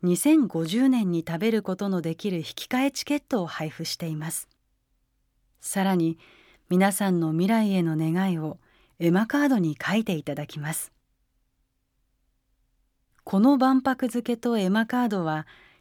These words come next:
二千五十年まで和歌山県の紀州梅の会で保管します。あなたは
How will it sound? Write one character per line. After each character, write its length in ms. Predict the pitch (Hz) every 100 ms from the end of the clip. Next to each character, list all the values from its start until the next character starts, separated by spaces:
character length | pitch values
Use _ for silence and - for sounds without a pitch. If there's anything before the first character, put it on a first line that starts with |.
| -
二 140 | 185
千 240 | 180 220 190
五 180 | 160 147
十 220 | 165 214
年 240 | 196 165
ま 120 | 165
で 160 | 165 - _ _ _ _ _ _
和 120 | 170
歌 140 | 180 254
山 240 | 285 302
県 300 | 311 240 190
の 200 | 165 151 _ _ _
紀 140 | - -
州 360 | - 254 175 -
梅 240 | 170 202
の 140 | 262
会 220 | 269 294 285
で 100 | 208
保 160 | 156
管 200 | - 147
し 140 | 147 156
ま 160 | 147
す。 160 | - - _ _ _ _ _ _ _ _ _ _ _ _ _ _ _ _ _ _
あ 120 | 170
な 140 | 180 196
た 140 | 190
は 200 | 160 156